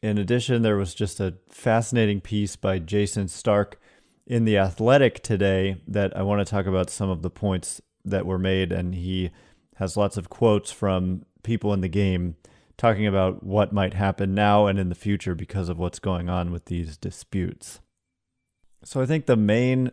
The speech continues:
piece of news to discuss right now, or just the biggest kind of thing we're gonna talk about all day, is this tweet by Jon Heyman, which came out at ten thirty-four A M Pacific time today,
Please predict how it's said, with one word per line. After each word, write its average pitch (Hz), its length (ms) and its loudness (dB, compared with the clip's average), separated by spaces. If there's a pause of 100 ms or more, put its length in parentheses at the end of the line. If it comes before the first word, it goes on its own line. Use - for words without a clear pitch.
(160)
piece 120 280 0
of 95 160 -2
news 104 400 0 (140)
to 95 520 -2
discuss 104 600 0
right 101 200 2
now, 98 280 -2
or 98 100 -4
just 95 240 -8
the 104 80 -2
biggest 117 560 0
kind 110 180 -6
of 92 300 -8
thing 117 220 2
we're 104 100 2
gonna 101 160 2
talk 104 220 0
about 92 180 0
all 92 220 0
day, 90 260 0
is 90 200 -4
this 98 200 -4
tweet - 380 0
by 98 320 4 (560)
Jon 113 340 4
Heyman, 104 640 2
which 92 240 -2
came 113 200 4
out 98 240 6
at 95 220 -2
ten 117 300 0
thirty-four 104 500 4
A 95 220 0
M 92 180 -2
Pacific 95 420 -6
time 90 300 -4
today, 90 640 0